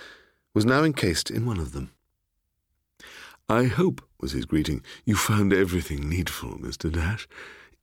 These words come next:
In the circumstances, not that you wouldn't find a complete trousseau in the wardrobe.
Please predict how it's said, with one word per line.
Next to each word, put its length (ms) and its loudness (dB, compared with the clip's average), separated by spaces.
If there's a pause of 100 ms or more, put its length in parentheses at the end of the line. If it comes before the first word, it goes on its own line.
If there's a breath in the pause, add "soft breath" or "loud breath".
(200 loud breath)
In 200 6
the 100 4
circumstances, 840 2 (480 loud breath)
not 240 4
that 200 0
you 100 4
wouldn't 340 0
find 240 2
a 60 -6
complete 580 -2 (140)
trousseau 500 2
in 80 2
the 80 2
wardrobe. 500 2